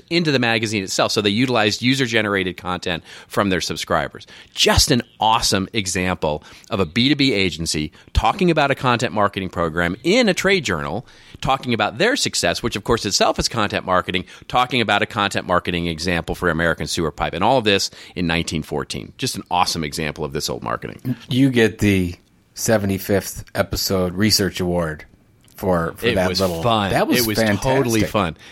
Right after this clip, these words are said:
Speaker 1: It was totally fun to read that, that article. It was, it was really, really just, just to read the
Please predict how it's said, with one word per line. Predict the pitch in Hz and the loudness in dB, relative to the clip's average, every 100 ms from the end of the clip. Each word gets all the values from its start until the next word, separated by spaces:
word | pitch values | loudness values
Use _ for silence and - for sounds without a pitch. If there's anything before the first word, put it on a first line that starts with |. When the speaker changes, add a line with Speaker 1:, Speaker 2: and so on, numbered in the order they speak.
| - | -2
Speaker 1:
It | 156 | 0
was | 127 | 0
totally | - - 151 139 123 | -4 -2 2 2 2
fun | - 104 | 2 0
to | 87 | 0
read | 82 80 | -2 -2
that, | 71 69 76 | -4 -6 -4
that | 82 71 | -6 -4
article. | 78 71 - 60 | -4 -6 -8 -2
It | 92 | -2
was, | - | 0
it | 98 87 110 | 0 2 2
was | 95 95 | 2 0
really, | 98 104 95 | 0 2 2
really | 87 87 85 78 - - - | 0 0 -2 -4 -12 -16 0
just, | 131 - | 0 2
just | 170 - | 0 4
to | 139 | 2
read | 117 143 151 | 4 2 4
the | 110 107 | 4 2